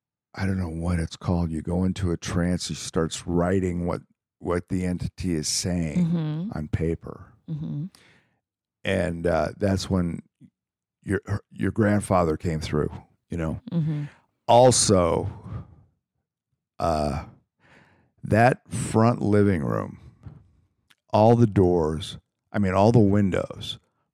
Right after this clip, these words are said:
Speaker 1: were painted. The sills were painted over. In other words, there was no air could ever c-, come through there. And it was a big problem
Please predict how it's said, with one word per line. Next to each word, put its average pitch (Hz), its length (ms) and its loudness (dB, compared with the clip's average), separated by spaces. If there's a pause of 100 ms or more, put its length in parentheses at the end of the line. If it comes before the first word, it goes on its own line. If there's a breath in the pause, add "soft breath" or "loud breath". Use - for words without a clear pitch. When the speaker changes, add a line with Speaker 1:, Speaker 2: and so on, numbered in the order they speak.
Speaker 1:
were 92 220 2
painted. 92 800 -2 (1700)
The 87 200 -6
sills 98 420 2
were 82 120 -2
painted 87 500 0
over. 82 420 -2 (160)
In 85 60 -10
other 85 160 -4
words, 80 280 -4
there 90 100 -2
was 78 220 -6
no 90 300 0
air 85 260 -2
could 78 200 -8
ever 78 280 -4
c-, - 100 -20 (140)
come 82 200 -4
through 90 320 0
there. 80 160 -2
And 76 100 -6
it 76 40 -8
was 76 140 -6
a 87 40 -4
big 120 300 -2
problem 95 640 0